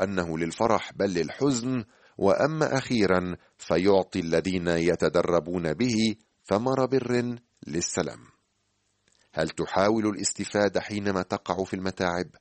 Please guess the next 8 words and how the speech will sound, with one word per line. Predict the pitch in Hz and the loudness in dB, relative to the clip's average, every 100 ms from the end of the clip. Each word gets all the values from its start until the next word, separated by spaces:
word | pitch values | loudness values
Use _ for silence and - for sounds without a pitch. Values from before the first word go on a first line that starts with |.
| _ _ _ _ _ 92 | _ _ _ _ _ 2
أو | 98 | 2
حينما | 101 101 98 95 92 | 2 -4 0 0 0
تعاني، | - 78 95 104 101 _ _ _ _ _ - | 0 -2 0 -4 -8 _ _ _ _ _ 2
أو | 143 147 - | 2 2 -2
حينما | - 135 120 117 117 | -4 -2 0 0 2
يعترض | 117 98 - 120 120 107 110 - | 2 0 -2 0 0 -2 -2 -2
عدو | 87 95 120 110 110 104 | -2 0 2 4 2 0
طريقك؟ | - 92 110 110 - 113 - | -2 0 0 -4 -6 -8 -12